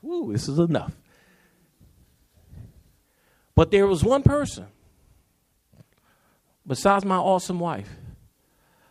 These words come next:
that God used, one who stands, belongs, who helps. One person. And he wasn't a particular, I wouldn't say he was what, what many so would call a strong Christian,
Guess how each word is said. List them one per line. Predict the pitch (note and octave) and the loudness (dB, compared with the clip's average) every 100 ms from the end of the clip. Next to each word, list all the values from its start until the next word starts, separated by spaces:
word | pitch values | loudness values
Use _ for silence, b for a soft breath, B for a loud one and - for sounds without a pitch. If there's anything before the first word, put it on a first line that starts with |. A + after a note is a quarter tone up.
| _ _ _ _ _ _ _ | _ _ _ _ _ _ _
that | B2 D#3 | 0 2
God | D#3 F#3+ G#3+ E3+ | 4 6 6 4
used, | F3 A3+ D#3 C#3 C#3 - - - | 0 4 6 6 2 -4 -10 0
one | C3+ G3 | 4 4
who | F#3+ F#3 | 4 2
stands, | - F#3 F3+ D#3 | -2 -2 -4 2
belongs, | D#3 D#3+ F3 D#3 C3 C#3+ D#3+ - - | 2 2 2 2 0 -4 -10 -16 -6
who | D#3+ | -4
helps. | C#3+ F3+ - - - - _ _ _ _ _ _ _ | -4 -6 -6 -14 -18 -20 _ _ _ _ _ _ _
One | G#3 A#3 | -2 0
person. | A3 A#3 - G2 - _ b b | -2 -4 -8 -14 -18 _ b b
And | F3 | 2
he | B3 C#4 | 4 6
wasn't | C#4+ C#4+ C#4 B3 b b b b | 6 8 4 0 b b b b
a | A#3 | -8
particular, | B3 - C4+ - - | -8 -6 -8 -6 -4
I | |
wouldn't | C#4 D#4 B3 | -2 -2 -4
say | D4 C#4+ | -2 -2
he | B3+ C4 | -2 0
was | A#3+ G3+ - - E3 - b b b | -2 -2 -8 -20 -20 -20 b b b
what, | F#3+ C4 A#3+ - - | 0 2 2 0 -14
what | F#3+ A#3+ F#3+ | -2 0 0
many | A3+ C4+ B3 G#3+ E3 - _ | -2 0 -2 -4 -10 -20 _
so | - A#3 G#3+ | -2 2 6
would | G3+ | 6
call | - A3+ A3 F#3 | 4 6 6 4
a | |
strong | - - A3 G3+ | -2 -2 0 0
Christian, | - A#3 - - B2+ - - | 0 0 0 -6 -12 -16 -20